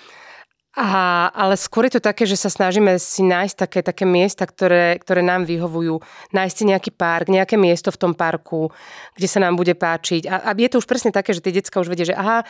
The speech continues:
tuto v luxemburských záhradách, tu je taká, taká,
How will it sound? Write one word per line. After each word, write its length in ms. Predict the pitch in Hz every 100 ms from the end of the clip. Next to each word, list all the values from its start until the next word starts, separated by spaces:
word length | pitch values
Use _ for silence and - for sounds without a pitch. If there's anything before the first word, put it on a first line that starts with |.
| - - - - _ _
tuto 300 | - 226 240
v 80 | 196
luxemburských 480 | 196 220 208 - 196
záhradách, 400 | 190 196 190 185
tu 160 | 226
je 60 | 208
taká, 340 | 196 202 185
taká, 320 | 190 190 208